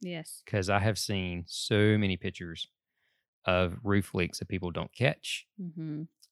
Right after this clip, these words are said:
Speaker 2: or they just don't care, and it will, is, it is like a cancer. It will eat a camper up
Speaker 1: Yeah, it
Speaker 2: from
Speaker 1: will.
Speaker 2: top to bottom or from bottom to top if the water makes it down to your floor.
Speaker 1: Yeah.
Speaker 2: So, um, definitely check your roof regularly. Um,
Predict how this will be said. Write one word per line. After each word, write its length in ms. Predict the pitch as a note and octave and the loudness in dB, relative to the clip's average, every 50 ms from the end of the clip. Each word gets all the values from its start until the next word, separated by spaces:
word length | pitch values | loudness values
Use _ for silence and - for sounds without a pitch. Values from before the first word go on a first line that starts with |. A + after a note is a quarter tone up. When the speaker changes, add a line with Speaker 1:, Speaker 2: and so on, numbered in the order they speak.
| _ _ | _ _
Speaker 2:
or 340 | - F2+ F#2 F2+ F2+ F2+ F2 | -2 0 0 2 2 0 -2
they 140 | F2+ G2 F2+ | -2 -6 -6
just 160 | E2+ F2 - | -8 -8 -8
don't 180 | F2+ F2 - - | -8 -8 -8 -10
care, 400 | - A2 F#2+ F2+ F2 F2 E2+ - | -8 -6 -4 -4 -4 -4 -6 -8
and 200 | - F#2 F2 E2 | -8 -8 -6 -6
it 100 | G2+ F2+ | -6 -6
will, 400 | E2+ F#2+ F#2 F2+ F2 F2 E2+ E2+ - | -6 -6 -6 -6 -4 -6 -6 -8 -8
is, 280 | - G2+ F#2+ F#2 F2+ - | -6 -6 -6 -6 -6 -8
it 140 | - G2 F#2 | -8 -8 -6
is 140 | F#2 F2 | -6 -6
like 160 | F2+ E2 D#2+ E2+ | -6 -6 -8 -10
a 60 | E2+ | -14
cancer. 440 | - - E2 D#2+ D#2+ - - D#2+ D#2+ - | -14 -14 -14 -14 -12 -12 -14 -14 -12 -10
It 180 | - F#2+ F#2+ | -8 -6 -6
will 160 | F#2+ F2+ F2+ - - | -6 -6 -8 -8 -4
eat 180 | G#2+ G2+ G2+ | -4 -2 -2
a 60 | G2+ F#2+ | -2 -2
camper 420 | - - A2 G2 F2+ - F#2 - - | -4 -6 -6 -6 -6 -8 -10 -10 -8
up 340 | F#2+ F#2+ F#2 F2+ - - - - - | -6 -4 -2 -2 -4 -4 -6 -8 -8
Speaker 1:
Yeah, 200 | F#3 F3+ F3 F3 | -8 -8 -8 -6
it 20 | |
Speaker 2:
from 120 | - E2+ E2 | -6 -6 -6
Speaker 1:
will. 40 | D#3+ | -6
Speaker 2:
top 300 | D#3+ D#3+ F#2+ F#2 F#2 - | -4 -2 -2 -2 -4 -4
to 60 | - F2 | -8 -10
bottom 420 | E2 E2+ E2+ E2+ E2+ F2 E2+ F2 | -6 -6 -4 -4 -4 -4 -4 -2
or 140 | G2+ G2+ A2 | 2 2 2
from 240 | - - A2 G2 F#2+ | 2 2 -2 -2 -2
bottom 320 | F#2 F#2 G2 G2 F#2+ F#2 | 0 0 0 0 0 -2
to 80 | F2+ F2 | -4 -6
top 320 | - - - G2 F#2+ F2+ | -6 -4 -2 -2 -2 -2
if 120 | G2+ F2+ - | -4 -8 -8
the 80 | G2 | -8
water 260 | F#2 F2+ G2 F#2 F#2 F2+ | -6 -6 -4 -4 -4 -4
makes 240 | F#2 F#2 F2+ - | -4 -6 -6 -6
it 80 | - - | -10 -10
down 240 | G#2 F#2+ F#2 F2+ F2+ | -8 -8 -8 -8 -8
to 140 | - - F#2 | -8 -8 -8
your 160 | F2+ E2+ E2 | -8 -10 -12
floor. 500 | - - - F2 F2+ E2+ D#2+ E2 E2 E2+ _ - | -12 -12 -12 -10 -8 -8 -8 -10 -10 -12 _ -12
Speaker 1:
Yeah. 220 | G3 F3+ F3+ F3+ C3 E3+ - _ _ - - - _ _ _ | -10 -10 -8 -10 -10 -12 -16 _ _ -20 -20 -20 _ _ _
Speaker 2:
So, 440 | - - - A#2+ G#2+ G#2+ G#2+ G2+ - | -8 -4 0 2 2 2 2 0 0
um, 680 | - G2+ G2+ G2+ G2+ G2+ G2 F#2+ F#2+ F#2+ F#2 E2+ - - - C3 A2 G2 | -2 -2 -2 0 0 -2 -2 -2 -2 -4 -4 -6 -8 -10 -12 -12 -6 -2
definitely 440 | A#2+ G#2+ A2 - - C#3+ B2+ A2+ F#2+ | 0 0 0 0 0 0 0 0 0
check 400 | - - - G#2+ G#2 - - - | -2 -2 -2 0 -2 -2 -2 -4
your 140 | G#2+ G2 F#2 | -2 -2 -2
roof 380 | F2+ F#2 F#2 F#2 F#2 - - - | -2 -2 -2 -4 -4 -6 -8 -12
regularly. 840 | G2+ F2+ F2+ F2 F2 F#2+ G2 G#2 A2+ A2+ A2+ B2+ B2+ C3 C3 C3 C3 _ - | -8 -4 -2 -2 -2 -2 -4 -4 -4 -4 -4 -2 -2 -2 -4 -6 -8 _ -4
Um, 480 | - G2 F#2+ F#2 F#2 F#2 F2+ E2+ F2 | -2 0 0 0 0 -2 -2 -4 -6